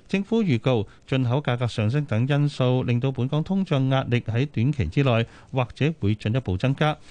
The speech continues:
有經濟學家亦都指，未來通脹率會進一步上升。有基層組織擔心下個月電子消費券推出之後，零售業嘅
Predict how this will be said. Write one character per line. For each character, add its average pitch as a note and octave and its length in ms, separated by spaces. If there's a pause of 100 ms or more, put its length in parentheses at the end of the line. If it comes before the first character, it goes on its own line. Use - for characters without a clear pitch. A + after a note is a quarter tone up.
(260)
有 G#2+ 200
經 C#3+ 220
濟 A#2 160
學 G2 240
家 C#3 160
亦 A#2+ 120
都 C#3+ 120
指， C3+ 320 (220)
未 D#3 140
來 A2 160
通 G#3+ 180
脹 D3 220
率 C3 200
會 A#2+ 140
進 A#2 180
一 D3 60
步 G2 160
上 G2 240
升。 D#3 240 (360)
有 G#2 180
基 C#3 240
層 F2 260
組 G#2+ 140
織 C#3 160
擔 D3+ 240
心 D#3 340
下 A2+ 100
個 A#2+ 120
月 A2 100
電 G2+ 260
子 A#2 140
消 D#3 160
費 A#2 260
券 A#2+ 200
推 D3+ 180
出 D3+ 160
之 D#3 160
後， A#2 260 (280)
零 B2+ 200
售 D#3+ 240
業 D#3 140
嘅 E3 240